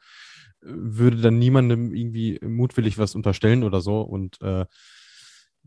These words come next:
letzten Endes, äh, kann sie mittlerweile, glaub ich, auch, äh, sehr gut damit leben.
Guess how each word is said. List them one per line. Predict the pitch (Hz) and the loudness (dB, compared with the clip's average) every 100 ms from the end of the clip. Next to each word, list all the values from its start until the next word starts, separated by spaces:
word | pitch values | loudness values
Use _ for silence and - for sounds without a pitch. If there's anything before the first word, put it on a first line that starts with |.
| _ - | _ -4
letzten | 104 117 - - | 0 0 0 0
Endes, | 113 127 117 - - - | 4 6 4 2 -8 -6
äh, | 110 107 95 101 _ _ _ _ - 85 _ _ - - | -2 -2 -4 -12 _ _ _ _ -20 -20 _ _ -20 -16
kann | - 127 143 | 0 4 4
sie | 131 | 4
mittlerweile, | 127 120 107 110 120 | 4 4 4 4 2
glaub | 110 107 | -2 -4
ich, | 107 | -6
auch, | 98 110 - | -6 -8 -8
äh, | 90 104 98 | -6 -4 -4
sehr | - | -6
gut | 95 104 | -6 -6
damit | 101 92 90 | -6 -6 -6
leben. | 90 90 | -8 -8